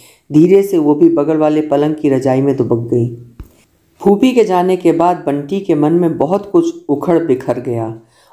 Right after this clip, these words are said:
और मम्मी की शादी के बाद इस घर में बहुत कुछ उखड़ बिखर गया। एक दिन में ही इस घर का बहुत सा सामान उस घर में समा गया। सोमवार को इस घर की मम्मी भी उस घर में जाकर समा जाएंगी।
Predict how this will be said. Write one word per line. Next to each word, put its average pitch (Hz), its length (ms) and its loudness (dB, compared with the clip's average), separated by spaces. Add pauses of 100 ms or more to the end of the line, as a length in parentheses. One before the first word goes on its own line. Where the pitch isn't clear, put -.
(120)
और 165 180 0
मम्मी 156 340 -2
की 196 120 -6
शादी 143 400 -2
के 165 140 0
बाद 156 300 0
इस 131 220 -2
घर 135 180 0
में 151 160 0
बहुत 156 320 -2
कुछ 151 220 -2
उखड़ 156 320 0
बिखर 131 380 -6
गया। 120 340 -6 (1080)
एक 185 300 2
दिन 170 120 2
में 180 160 2
ही 208 140 2
इस 151 300 0
घर 151 160 -2
का 175 160 0
बहुत 170 340 -4
सा 170 100 0
सामान 156 440 -2
उस 139 220 -4
घर 170 120 -4
में 139 140 0
समा 131 320 -4
गया। 123 380 -2 (380)
सोमवार 180 520 2
को 185 160 -4
इस 156 240 -4
घर 151 160 -2
की 170 160 -4
मम्मी 151 360 2
भी 165 380 2
उस 151 160 0
घर 147 140 0
में 147 140 2
जाकर 135 280 -2
समा 131 320 -2
जाएंगी। 120 560 -4